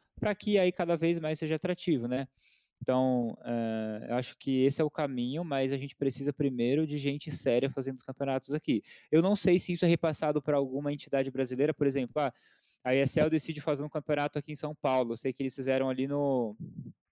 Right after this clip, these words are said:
ah, esqueci o nome do lugar, no Ibirapuera, eu acho. Eh, e aí, não sei se quando eles decidem fazer isso pra lá, eles repassam a responsabilidade pra uma empresa que cuida de tudo. Eu acho que se for assim, que escolham bem a empresa e que a empresa saiba que tem uma grande responsabilidade em mãos, né?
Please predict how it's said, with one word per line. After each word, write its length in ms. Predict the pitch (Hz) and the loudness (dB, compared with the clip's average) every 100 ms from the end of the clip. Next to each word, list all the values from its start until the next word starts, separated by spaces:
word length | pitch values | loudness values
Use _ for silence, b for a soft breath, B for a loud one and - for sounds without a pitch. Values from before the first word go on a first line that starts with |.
| _ _ - - | _ _ -16 -8
ah, 320 | 117 127 123 | -4 0 -2
esqueci 300 | - 123 135 | -4 -10 -6
o 40 | |
nome 140 | 127 120 | -6 -6
do 80 | |
lugar, 380 | 117 107 120 123 | -10 -2 0 0
no 60 | 120 | -2
Ibirapuera, 720 | 113 117 - 113 117 131 123 | -4 -4 -4 0 2 2 2
eu 120 | 110 | 2
acho. 300 | 113 117 - _ b b b b | 2 0 -6 _ b b b b
Eh, 300 | 113 117 113 | -4 -2 2
e 80 | 131 | 2
aí, 320 | 139 165 190 | 2 2 -2
não 100 | 160 | -6
sei 160 | 156 175 | -2 -2
se 300 | - 180 151 b b b _ _ | 0 -2 -2 b b b _ _
quando 280 | 156 170 | 0 4
eles 220 | 170 156 139 | 4 2 2
decidem 420 | 139 160 180 180 | 0 0 -2 -2
fazer 280 | 160 139 143 | -2 0 0
isso 240 | 135 - | 0 -4
pra 180 | - 127 | -4 -2
lá, 180 | 127 143 | 0 0
eles 140 | 139 | -2
repassam 540 | 131 139 143 151 151 160 | -4 -4 -2 -2 -2 -2
a 40 | |
responsabilidade 920 | 147 147 151 143 139 123 123 143 139 | -2 -6 -8 -4 -4 0 2 2 -2
pra 220 | - 135 135 | -4 -2 -2
uma 480 | 135 135 131 131 127 | 0 -2 0 -2 -4
empresa 360 | 131 139 135 | 0 0 0
que 140 | 139 151 | -6 -8
cuida 300 | - 143 139 | 0 0 0
de 100 | 151 | -4
tudo. 440 | - 123 110 107 b b b b | -6 -6 -4 -10 b b b b
Eu 80 | 120 | 2
acho 240 | 131 135 | 2 0
que 80 | - | -10
se 120 | - | -6
for 200 | 190 180 | 0 2
assim, 320 | 143 - 190 170 | 2 0 -4 -4
que 120 | 165 | -6
escolham 360 | - 156 170 | 0 0 2
bem 160 | 160 151 | 0 0
a 40 | |
empresa 400 | 147 147 156 175 | -2 -2 0 2
e 40 | 190 | 0
que 80 | 185 | -2
a 20 | |
empresa 380 | 185 - 165 170 | -2 0 0 -2
saiba 320 | - 147 156 | -2 -2 -2
que 100 | - | -4
tem 120 | 156 | -6
uma 120 | 147 | -4
grande 240 | 143 143 143 | -2 -2 -4
responsabilidade 720 | 139 139 147 147 147 143 143 | -10 -10 -6 -2 0 0 -2
em 40 | |
mãos, 300 | 156 123 107 | -2 -2 0
né? 160 | 113 | -2